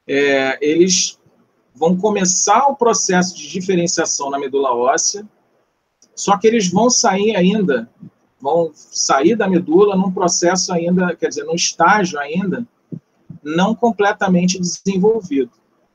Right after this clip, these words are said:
E aí vai ser a partir da entrada no timo é que eles vão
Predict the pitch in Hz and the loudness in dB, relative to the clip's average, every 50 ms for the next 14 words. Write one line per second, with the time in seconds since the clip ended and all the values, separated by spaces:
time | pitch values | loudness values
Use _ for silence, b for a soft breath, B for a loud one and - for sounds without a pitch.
0 | _ _ _ _ _ _ _ _ _ _ _ _ - - - 147 156 151 151 185 | _ _ _ _ _ _ _ _ _ _ _ _ -16 -10 -4 -2 0 4 4 4
1 | 214 208 - 156 180 - - 185 170 160 165 - 160 151 - - - - - 214 | 4 4 2 0 0 0 2 2 2 2 2 0 -2 -2 -2 -4 -6 -4 -4 -2
2 | 262 277 190 185 - _ _ _ _ _ _ _ _ _ _ _ - 147 143 139 | -2 -2 -2 -4 -6 _ _ _ _ _ _ _ _ _ _ _ -4 -4 -2 -2
3 | 135 127 - 160 165 190 233 254 240 240 220 185 185 - - 151 160 180 196 214 | -4 -4 -2 0 2 2 4 4 2 2 2 0 -2 -4 -4 -2 -2 -2 0 0
4 | 220 233 - _ _ _ _ _ _ _ _ _ - 147 143 - 190 202 196 180 | -2 -4 -6 _ _ _ _ _ _ _ _ _ -10 -6 0 0 2 2 0 0
5 | 165 170 185 202 190 | 0 0 0 0 -2